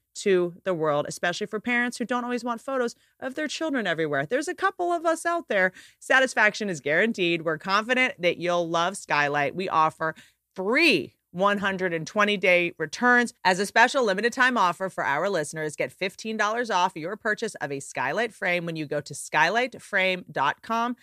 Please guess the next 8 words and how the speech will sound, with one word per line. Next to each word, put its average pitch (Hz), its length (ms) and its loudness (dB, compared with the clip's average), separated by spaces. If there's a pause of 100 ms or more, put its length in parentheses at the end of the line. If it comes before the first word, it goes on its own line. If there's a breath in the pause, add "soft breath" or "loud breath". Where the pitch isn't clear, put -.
(160 soft breath)
slash - 360 -2
Whitney. 131 320 -6
Get 135 180 -6
fifteen 214 640 -6
dollars 170 400 -2
off 175 320 2
your 156 240 -6
purchase 262 400 -2